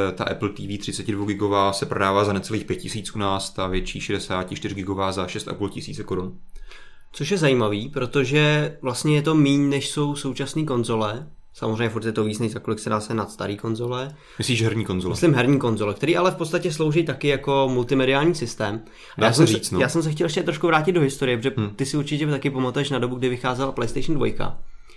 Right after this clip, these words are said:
Speaker 1: No.
Speaker 2: <laughs> Co bylo na PlayStation dvojce zajímavý bylo, že ona byla levnější než všechny D V D přehrávače v té době.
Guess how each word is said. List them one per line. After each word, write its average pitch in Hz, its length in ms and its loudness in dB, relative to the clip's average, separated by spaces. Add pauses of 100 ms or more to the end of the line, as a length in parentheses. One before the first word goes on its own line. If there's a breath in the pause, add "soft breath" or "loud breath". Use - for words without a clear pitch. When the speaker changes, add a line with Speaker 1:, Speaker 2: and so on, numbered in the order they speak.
(240 soft breath)
Speaker 1:
No. 92 180 -2 (120)
Speaker 2:
<laughs> 143 160 8
Co 151 80 6
bylo 196 200 10
na 214 80 10
PlayStation 180 460 6
dvojce 180 260 6
zajímavý 151 440 4
bylo, 110 380 2 (220 soft breath)
že 127 120 2
ona 139 160 6
byla 175 200 8
levnější 127 460 4
než 131 220 -2
všechny 156 380 0
D 147 160 2
V 135 100 2
D 151 120 0
přehrávače 135 540 0
v 151 60 -4
té 160 160 -4
době. 110 340 2